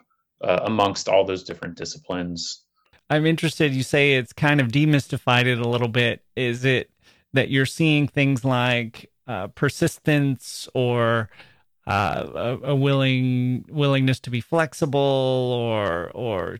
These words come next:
Speaker 2: to apply different solutions to different problems or, or something like that? Or what is it that you're,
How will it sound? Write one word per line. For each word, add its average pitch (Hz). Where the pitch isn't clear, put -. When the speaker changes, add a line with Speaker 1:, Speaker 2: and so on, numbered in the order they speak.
Speaker 2:
to 110
apply 127
different 127
solutions 135
to -
different 117
problems 135
or, 123
or 131
something 135
like 120
that? 135
Or 123
what 151
is 160
it 156
that 123
you're, 120